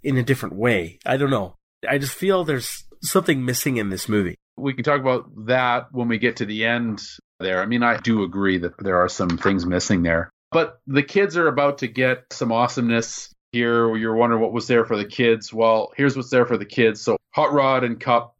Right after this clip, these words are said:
Speaker 2: escape the Sharkticons. So we get a win for the good guys finally. I like that scene. I don't remember if it was Hot Rod or Kup. He just punches that guy in the face and all of his teeth come shattering out of his mouth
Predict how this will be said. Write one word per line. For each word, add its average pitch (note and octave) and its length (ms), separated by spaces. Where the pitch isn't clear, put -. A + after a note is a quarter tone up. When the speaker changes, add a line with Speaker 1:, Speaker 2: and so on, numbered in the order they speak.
Speaker 2:
escape C#3 540
the B2 60
Sharkticons. A#2 1160
So - 140
we G#2+ 100
get B2 140
a A2+ 60
win A#2+ 280
for B2 120
the A#2 80
good A2+ 180
guys G#2+ 300
finally. A2 800
I A2+ 120
like A2+ 340
that G#2+ 420
scene. A2 280
I G2 80
don't G#2+ 100
remember G#2+ 220
if G2 60
it F2 40
was G2 120
Hot G#2 240
Rod F#2+ 240
or F#2+ 120
Kup. G#2 280
He F#2 100
just - 280
punches A#2+ 480
that G2+ 260
guy F#2 220
in F#2+ 80
the E2 140
face G2+ 520
and F#2+ 140
all F2+ 140
of F2+ 60
his F2 140
teeth G#2 300
come F2 140
shattering F2+ 600
out F2+ 140
of F2 60
his E2+ 260
mouth F2 480